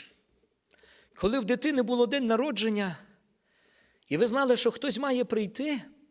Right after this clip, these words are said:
то ви не були байдужі. Ви в поті чола робили порядок в хаті, всю пилюку вимітали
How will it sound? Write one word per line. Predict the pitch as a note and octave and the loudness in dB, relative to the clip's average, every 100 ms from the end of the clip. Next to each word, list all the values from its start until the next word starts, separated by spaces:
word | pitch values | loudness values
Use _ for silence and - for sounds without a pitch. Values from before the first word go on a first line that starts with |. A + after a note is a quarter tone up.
| _ _ _ _ _ _ - - - | _ _ _ _ _ _ -20 -20 -4
то | - E3 | 0 4
ви | G#3 | 2
не | C4+ | 2
були | A3+ G3 G3+ | -2 -2 -2
байдужі. | A3 D4 C4 E3 - - - - - _ _ _ _ _ _ _ _ _ _ _ - - - _ | -4 -6 -4 -4 -4 -8 -14 -20 -20 _ _ _ _ _ _ _ _ _ _ _ -20 -20 -20 _
Ви | B2+ A3+ C#4+ | 2 4 6
в | B3 - | 2 2
поті | B3+ D4+ D#4+ D#4 C#4+ | 4 6 4 2 4
чола | C4+ B3+ C4+ D4+ C4 D#3+ - - - _ _ _ _ _ - - | 4 6 4 4 2 0 -6 -18 -20 _ _ _ _ _ -20 0
робили | F#3+ B3+ C#4 B3+ | 2 4 6 6
порядок | B3+ A3 A#3 D4+ D#4+ C4+ | 6 6 6 4 2 0
в | |
хаті, | - D4+ D#4 - C4+ B3+ - - _ _ _ _ _ _ - - - | 2 4 4 0 -4 -4 -10 -20 _ _ _ _ _ _ -20 -20 -6
всю | - C#4 C#4 | 2 2 4
пилюку | A#3 A3+ E4+ F4 E4 E4+ - - | 4 6 4 4 4 4 0 -8
вимітали | C#3 A3+ D#4+ C#4+ D4+ D#4 D4 C4+ A#3 | 0 2 4 4 4 4 4 2 0